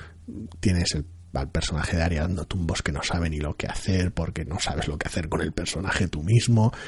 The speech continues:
pero bueno, es todo muy dramático, todo a pie de calle, unos destrozos del copón, metes una simbología ridícula con un caballo blanco, da igual que sea tangible o que sea un muñeco en manos de una niña incinerada, molándolo todo,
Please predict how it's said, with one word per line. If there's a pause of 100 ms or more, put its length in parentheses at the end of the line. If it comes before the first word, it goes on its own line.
(160)
pero
bueno,
es
todo
muy
dramático,
todo
a
pie
de
calle,
unos
destrozos
del
copón, (600)
metes
una
simbología
ridícula
con
un
caballo
blanco,
da
igual
que
sea
tangible
o
que
sea
un
muñeco
en
manos
de
una
niña
incinerada, (1080)
molándolo
todo,